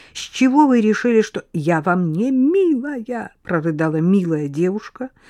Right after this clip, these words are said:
из-за своего скомканного бумажного платка. «И не смейте так говорить, я точно знаю, что это они утащили». «Да почему?» «А потому что мы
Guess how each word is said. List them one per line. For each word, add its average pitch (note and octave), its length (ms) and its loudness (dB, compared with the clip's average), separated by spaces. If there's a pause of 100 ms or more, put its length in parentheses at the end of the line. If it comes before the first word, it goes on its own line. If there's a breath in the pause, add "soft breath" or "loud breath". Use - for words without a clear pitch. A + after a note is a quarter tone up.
(160 soft breath)
из-за F#3 260 2
своего F#3 380 -2
скомканного G#3+ 840 -4
бумажного D#3 560 -4
платка. - 540 -8
«И E3+ 120 -4
не A#3 240 2
смейте F4+ 680 -2
так A#3 220 -6
говорить, G3+ 500 -8
я B3 120 0
точно D#4+ 640 -2
знаю, G3 440 -4
что - 180 -10
это B3 200 -2
они F4+ 320 2
утащили». D4+ 840 -2 (400 soft breath)
«Да E3+ 160 2
почему?» A3+ 1000 6 (720 soft breath)
«А B3 80 -2
потому D4+ 260 2
что - 180 -2
мы D4 300 6